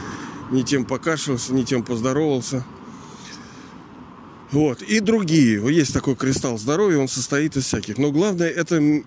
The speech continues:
ментальное здоровье, здоровье ума. Ну, как бы все мы это знаем, да, ну, психосоматика, все влияет.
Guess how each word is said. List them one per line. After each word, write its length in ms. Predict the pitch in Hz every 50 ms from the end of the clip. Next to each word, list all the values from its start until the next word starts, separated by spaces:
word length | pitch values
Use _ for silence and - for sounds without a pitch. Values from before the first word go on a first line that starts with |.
| -
ментальное 680 | 147 143 143 156 160 151 - 185 165 143 127 117 117 113
здоровье, 440 | 107 113 135 143 135 110 107 101
здоровье 440 | 95 98 131 143 156 160 151 151 151
ума. 520 | 139 135 143 147 147 123 107 92 85 107 110
Ну, 240 | 143 160 208 214 196
как 200 | - 208 190 170
бы 120 | 180 185
все 220 | 175 - - 202 185
мы 120 | 180 180
это 200 | 170 - 175 160
знаем, 360 | 156 170 185 190 180 160 127
да, 160 | 110 135 131
ну, 180 | 117 131 170 196
психосоматика, 840 | - - - - - 135 127 120 110 110 120 127 117 - 117 - 120
все 220 | 113 139 - 165 147
влияет. 480 | 127 120 117 104 110 113 113 110 104